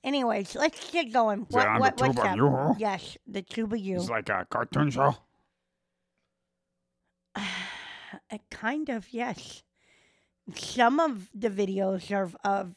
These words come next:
Speaker 1: the actual woman.
Speaker 2: Oh, I wanna, I'm a, I've been watching Sadhguru. Man, maybe I should try this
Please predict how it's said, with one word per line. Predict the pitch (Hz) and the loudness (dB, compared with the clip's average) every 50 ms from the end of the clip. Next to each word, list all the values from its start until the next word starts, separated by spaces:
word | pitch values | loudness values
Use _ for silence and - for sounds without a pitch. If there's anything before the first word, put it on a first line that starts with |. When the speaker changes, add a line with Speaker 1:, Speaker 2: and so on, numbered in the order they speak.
| _ _ _ _ | _ _ _ _
Speaker 1:
the | - 202 - 202 | -4 -4 -4 -2
actual | 190 180 - - - - - 202 190 190 185 | -4 -6 -6 -8 -12 -12 -8 -4 -2 -2 -2
woman. | 175 180 185 185 185 180 185 185 180 | -4 -4 -4 -4 -4 -4 -4 -6 -6
Speaker 2:
Oh, | - | -4
I | 135 143 110 101 - 95 123 | -2 -2 0 0 0 0 -2
wanna, | 135 110 85 82 85 85 76 - - - _ _ _ _ _ 196 | -2 -4 -4 -6 -8 -10 -10 -12 -18 -20 _ _ _ _ _ -6
I'm | 160 110 | -4 -4
a, | 90 - 170 78 - - - - | -4 -4 -6 -8 -8 -10 -10 -8
I've | 151 151 | -8 -6
been | 87 87 92 | -8 -8 -8
watching | 110 120 107 - 104 95 | -8 -8 -8 -8 -8 -8
Sadhguru. | 87 - 123 117 104 92 87 87 101 131 160 156 110 98 92 90 87 87 - - | -8 -6 -4 -4 -4 -4 -4 -2 0 2 2 2 2 0 -2 -2 -4 -6 -8 -10
Man, | 110 127 139 110 92 | -10 -8 -8 -8 -8
maybe | 95 113 139 151 139 123 | -6 -8 -6 -4 -4 -4
I | 120 113 | -4 -4
should | 101 110 95 - | -4 -6 -10 -10
try | - - 123 123 113 101 | -8 -4 0 0 0 2
this | 101 98 87 80 - | 0 -2 -4 -6 -10